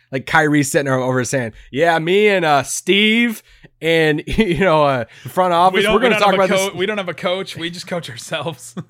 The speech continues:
Speaker 1: Yeah, they're like, "Kyrie ain't doing that with the Clippers," but I don't know. I mean, I, you can't predict anything with Kyrie.
Speaker 2: That's why. I just don't think you can predict, predict anything. And if he couldn't be trusted to, like, stay on a <laughs> team with Kevin Durant or be, have a huge impact with Ke-, with Kevin Durant, who's, like, his friend,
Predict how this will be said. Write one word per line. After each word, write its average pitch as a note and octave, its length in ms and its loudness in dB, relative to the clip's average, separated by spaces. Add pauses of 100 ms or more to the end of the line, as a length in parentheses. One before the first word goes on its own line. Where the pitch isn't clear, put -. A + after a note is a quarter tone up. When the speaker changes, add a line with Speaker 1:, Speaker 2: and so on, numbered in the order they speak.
(160)
Speaker 1:
Yeah, D#3+ 180 2
they're D#3 140 2
like, D3 160 -2
"Kyrie G3+ 320 2
ain't F3+ 140 -2
doing F#3+ 220 2
that A2+ 300 -4
with A#2 240 -12
the A2+ 80 -12
Clippers," G#2+ 460 -10
but G#2 340 -8 (400)
I C#3+ 160 2
don't A2 120 2
know. F2 120 -6
I E2+ 40 -10
mean, G#2+ 280 -6 (100)
I, G2 100 -18 (280)
you C3 140 -10
can't B2+ 200 -4
predict G#2+ 260 -6
anything F2+ 260 -8
with D2+ 100 -18
Kyrie. D#2 380 -18 (440)
Speaker 2:
That's F3 260 -6
why. E3+ 360 -4
I C#3+ 140 -6
just E3 100 -12
don't F#3+ 140 -8
think F#3 140 -12
you E3+ 80 -16
can E3+ 120 -12
predict, D#3 460 -10
predict E3 300 -10
anything. F#3+ 500 -10
And D3+ 140 -8
if D3+ 240 -14
he F3+ 160 -14
couldn't G#3 260 -10
be F3+ 80 -8
trusted F3+ 560 -10
to, E3+ 140 -12
like, C#3 200 -8
stay E3+ 320 -8
on D#3 200 -10
a C#3+ 80 -14
<laughs> - 0 -
team F#3+ 340 -10
with E3 180 -10
Kevin D#3 260 -8
Durant D3 500 -10
or C3+ 380 -12
be, C#3+ 180 -12
have D3 100 -8
a C#3+ 60 -18
huge D#3 240 -12
impact D#3+ 440 -10
with D#3 160 -18
Ke-, D3+ 220 -12
with D#3 220 -12
Kevin F3 240 -8
Durant, E3+ 260 -8
who's, C#3+ 140 -16
like, C3+ 80 -12
his B2 160 -20
friend, F3 400 -10